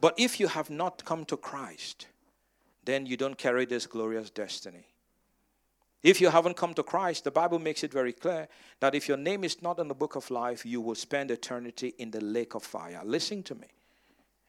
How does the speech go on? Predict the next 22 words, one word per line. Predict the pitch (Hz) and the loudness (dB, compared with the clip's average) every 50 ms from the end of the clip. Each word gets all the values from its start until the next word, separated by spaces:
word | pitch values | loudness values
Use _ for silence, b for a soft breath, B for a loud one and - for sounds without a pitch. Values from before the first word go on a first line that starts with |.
| b b b b _ _ | b b b b _ _
The | - 123 | 2 4
lake | 127 170 214 208 - | 6 6 6 6 4
of | 160 - | 0 0
fire | - 156 151 151 147 | 0 0 2 2 2
is | 139 - 135 | 2 0 -2
a | 113 | -2
real | 104 104 120 120 120 120 | -2 0 0 0 0 0
place. | 120 - - - - - - - - - _ _ _ _ _ _ _ _ _ _ _ _ _ 554 - - _ _ _ _ _ _ _ _ _ _ _ _ _ _ _ | -2 -6 -12 -16 -16 -16 -16 -16 -16 -20 _ _ _ _ _ _ _ _ _ _ _ _ _ _ -20 -20 _ _ _ _ _ _ _ _ _ _ _ _ _ _ _
Okay? | - 127 127 147 160 156 - _ _ _ _ _ _ _ _ _ _ _ _ 226 | -4 -2 -2 -2 -4 -8 -16 _ _ _ _ _ _ _ _ _ _ _ _ -8
Jesus, | - - 220 262 262 214 170 165 156 - - - | -4 -2 0 0 0 0 0 -2 -2 -4 -6 -10
in, | 156 143 - - | -12 -12 -8 -8
if | 196 - | -6 -4
you | 175 170 | -2 -2
study | - - - 240 269 262 233 247 | -4 -2 -2 -4 -4 -2 -4 -4
the, | 208 - 233 220 - - - | -2 -4 -4 -4 -8 -6 -6
the | 135 | -6
Gospels, | 127 - - 175 196 202 - - - - - 104 110 113 110 - 110 | -6 -4 -4 -4 -2 -2 -2 -4 -4 -2 -2 -2 -2 -2 -4 -6 -8
Matthew, | 98 107 123 147 165 156 - - - 175 170 156 | -6 -2 0 0 0 -2 -4 -8 -6 -6 -6 -4
Mark, | 143 139 139 143 139 - - | -2 0 0 0 0 -2 -4
Luke, | 135 139 143 - - | -2 -2 -2 -2 -6
and | 151 135 117 | -8 -10 -10
John, | 107 104 82 78 101 120 | -12 -12 -12 -12 -14 -14